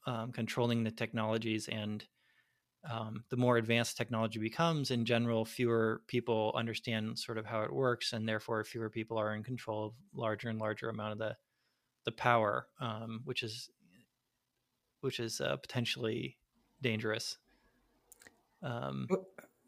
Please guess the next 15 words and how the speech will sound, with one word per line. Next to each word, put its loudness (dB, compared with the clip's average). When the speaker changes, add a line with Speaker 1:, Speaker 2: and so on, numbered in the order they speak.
Speaker 2:
okay, 12
so, 8
uh, 8
this 0
is 6
interesting. 8
So 12
previously, 10
you've, 6
you've 2
said 6
you -2
don't 10
really 12
like, 6